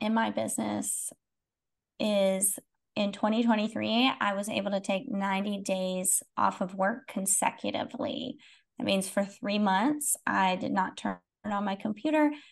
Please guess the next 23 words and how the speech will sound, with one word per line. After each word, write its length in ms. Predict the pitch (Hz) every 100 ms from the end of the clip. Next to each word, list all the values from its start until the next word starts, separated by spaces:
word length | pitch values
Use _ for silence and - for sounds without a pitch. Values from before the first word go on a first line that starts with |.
| -
I 60 | 202
didn't 240 | 226 247
answer 320 | 214 220 226
any 320 | 214 208 196 233
emails. 600 | 233 214 208 202 208 - _ - _ -
Um, 400 | 196 190 185 185 -
and 520 | 202 185 180 175 185 - _ -
for 320 | - 190 190
part 220 | - 262
of 120 | 330 214
that, 260 | 196 185
I 100 | -
didn't 220 | 190 220 240
even 220 | 233 202
have 240 | 185 180
my 180 | 180 165
phone 480 | 165 170 156 - -
with 180 | 190 233
me. 160 | 240
So 160 | - 240
you 140 | 220
literally 500 | 214 196 196 190 190
couldn't, 520 | - 202 113 - -